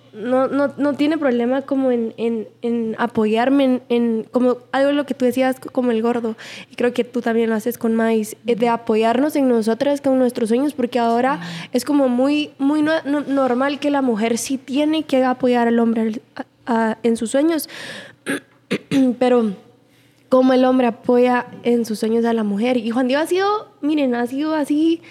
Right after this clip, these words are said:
Speaker 1: Yo me casé con él y, me, y yo dejé un sueño de ser maquillista y me dijo, "A cualquier", de hecho que todavía no me metí, me voy a tener que meter <laughs> a cursos.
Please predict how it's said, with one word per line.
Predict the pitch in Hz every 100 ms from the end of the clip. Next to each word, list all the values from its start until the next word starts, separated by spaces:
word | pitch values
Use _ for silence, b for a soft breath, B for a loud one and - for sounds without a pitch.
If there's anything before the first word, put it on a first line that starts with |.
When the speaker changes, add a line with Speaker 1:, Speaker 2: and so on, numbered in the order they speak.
| B B B _ _ _ - - - -
Speaker 1:
Yo | 247 277
me | 320
casé | 311 247 220 269
con | 269 302
él | 320 349 339 -
y, | 262
me, | 254 240 240
y | 247 240 233
yo | 247 262
dejé | 277 269 277
un | 277 277
sueño | 285 330 370 381 330
de | 220 240 233 214
ser | 254 254
maquillista | 285 262 269 285
y |
me | 262 262
dijo, | 262 247
"A | 240
cualquier", | - 254 254 226 - - 277 285 285 -
de | 240
hecho | 240 262
que | 254
todavía | 240 226 226
no | 233
me | 233 233
metí, | 226 - 320
me | 262
voy | 233
a | 240
tener | 240 214
que | 240
meter | 233 220 247 294
<laughs> | 294 453 - - 139 -
a | -
cursos. | 143 392 494 381 359 349